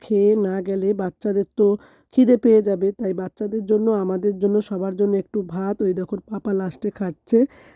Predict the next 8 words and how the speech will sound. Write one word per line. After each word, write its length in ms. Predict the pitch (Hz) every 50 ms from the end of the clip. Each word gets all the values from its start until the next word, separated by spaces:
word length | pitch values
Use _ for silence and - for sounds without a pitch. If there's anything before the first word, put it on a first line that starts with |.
| _ _
আমাদের 360 | - 208 202 202 196 196 196 202
খাওয়া 260 | - - 214 208 196
হয়ে 200 | 190 185 190 185
গেছে। 400 | 190 196 190 _ - 254 277 302 _ _ _ _ _ _ _ -
উম, 120 | 220 220 208 185
আমি 220 | 190 196 202 208
আর 80 | 214 202
ব্রিয়ানা 400 | 180 190 202 196 196 196 208